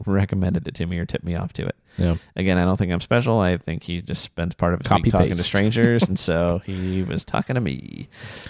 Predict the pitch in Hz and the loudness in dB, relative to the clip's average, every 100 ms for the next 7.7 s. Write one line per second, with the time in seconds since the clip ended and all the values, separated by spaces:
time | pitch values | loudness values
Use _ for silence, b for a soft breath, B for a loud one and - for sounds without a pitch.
0 | - 110 110 107 104 - 127 120 127 151 | 0 4 6 6 6 6 6 6 6 6
1 | 135 123 110 - - 92 95 104 92 95 | 6 6 4 2 2 4 4 2 0 0
2 | 104 - 104 104 98 104 - 107 117 120 | 0 2 4 4 4 4 2 2 2 2
3 | 101 98 104 101 110 123 156 147 160 175 | 0 2 2 4 4 4 4 2 4 4
4 | 185 196 - 117 113 123 120 123 123 131 | 4 2 2 2 4 4 4 4 4 4
5 | 127 - 127 143 131 107 104 104 104 104 | 2 4 4 4 4 4 4 4 4 4
6 | 104 101 101 98 98 - 98 98 95 - | 4 4 4 4 2 -2 -2 0 -2 -2
7 | 92 92 95 - 90 92 107 | -2 -2 -4 -6 -4 -2 -2